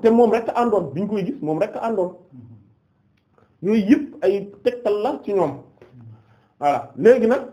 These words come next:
euh, ñi nga xamante ne ñoom ci seen biir moo tax léeg-léeg afraad yi rarement lañ leen di yabal ñuy ñu, ñu, ñu, ñu wàccat ci kaw suuf di jàngal nit ñeeg di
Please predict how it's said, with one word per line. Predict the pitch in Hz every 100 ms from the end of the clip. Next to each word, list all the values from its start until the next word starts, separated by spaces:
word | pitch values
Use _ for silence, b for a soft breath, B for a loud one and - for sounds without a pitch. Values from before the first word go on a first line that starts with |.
| - -
euh, | 185 190 185 160
ñi | 220
nga | 311
xamante | 294 262 233 226
ne | 214
ñoom | 185 202 277 285 254
ci | 240 -
seen | 247 214
biir | 196 185
moo | 143 208
tax | 240 -
léeg-léeg | 175 233 240 254 -
afraad | 233 254 233 190
yi | 392 - - b b b b -
rarement | 208 277 339 320 233 226 180
lañ | 165 226
leen | 240 214
di | 208
yabal | 202 202 185
ñuy | 190 196
ñu, | 180 185
ñu, | 151 175
ñu, | 160 170 165
ñu | 185
wàccat | 165 - 190
ci | 185
kaw | 185 175
suuf | 185
di | 160 160
jàngal | 175 165 156
nit | 156 147
ñeeg | 151 175 196 147
di | 143 -